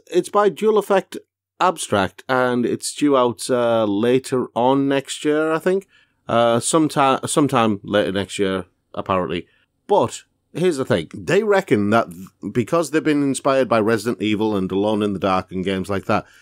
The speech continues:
this is a fresh take on the fixed perspective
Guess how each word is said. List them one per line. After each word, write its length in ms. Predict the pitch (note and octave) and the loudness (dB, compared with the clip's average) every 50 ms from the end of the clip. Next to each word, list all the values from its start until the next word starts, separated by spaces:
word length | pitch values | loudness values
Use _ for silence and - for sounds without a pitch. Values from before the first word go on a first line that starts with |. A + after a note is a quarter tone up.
| _ _ _ _ - | _ _ _ _ -2
this 260 | B2 C#3 C#3 - D3 | 0 0 0 0 -2
is 140 | C3 A2+ A#2 | 0 0 0
a 80 | A2+ | 0
fresh 640 | - - - - - D#3+ D#3+ D#3 - - - - - _ - | 0 -2 -6 0 2 2 2 2 -2 -8 -10 -10 -14 _ -2
take 520 | - F3 F#3 C3+ G2+ G2 G#2+ - - - _ _ _ _ _ _ | 2 4 4 4 4 2 0 -4 -8 -16 _ _ _ _ _ _
on 460 | - A#2+ B2 B2 A#2+ A#2 A2+ A2+ A#2 - | 2 4 4 4 4 2 2 0 -4 -6
the 300 | - F#2+ A2+ A2 A2+ A2+ - - | -4 0 0 0 0 -2 -4 -8
fixed 680 | - - - D#3+ D3+ - - - - - - - - _ _ | -16 -2 0 2 2 2 -2 -4 -4 -4 -6 -8 -16 _ _
perspective 720 | - C#3+ - - - D3 B2+ - _ - G2 F#2+ G2 G2 | -2 -2 -2 0 0 0 0 0 _ 2 2 2 2 0